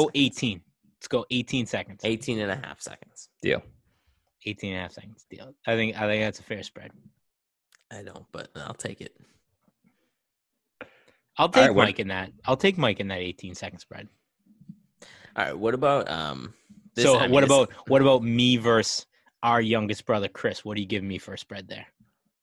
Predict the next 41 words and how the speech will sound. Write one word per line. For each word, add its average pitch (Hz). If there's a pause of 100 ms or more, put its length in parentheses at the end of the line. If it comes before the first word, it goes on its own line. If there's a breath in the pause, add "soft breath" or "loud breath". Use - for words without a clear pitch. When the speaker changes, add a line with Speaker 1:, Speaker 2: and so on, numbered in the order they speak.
(180)
Speaker 1:
Oh -
boy. - (760 soft breath)
Speaker 3:
Well, -
we 120
should 131
introduce 117
Chris -
to 90
the 82 (160)
members 92
of -
the -
podcast. -
Just 110
Speaker 2:
I 175
think, 233
I 101
Speaker 3:
graduated 185
Speaker 2:
think 247
our 180
Speaker 3:
summer. 135
Speaker 2:
longtime 127
listeners 110
know 104
Chris. - (260)
Speaker 1:
Yeah, -
Speaker 3:
Okay, 113
Speaker 1:
he 113
Speaker 3:
for-, 139
former 147
social 127
media 113
intern. 90
Speaker 1:
<laughs> - (680 soft breath)
So, 113 (140)
yeah, -
that's -
right. 101 (540 loud breath)
Uh, 87
and 98
he 95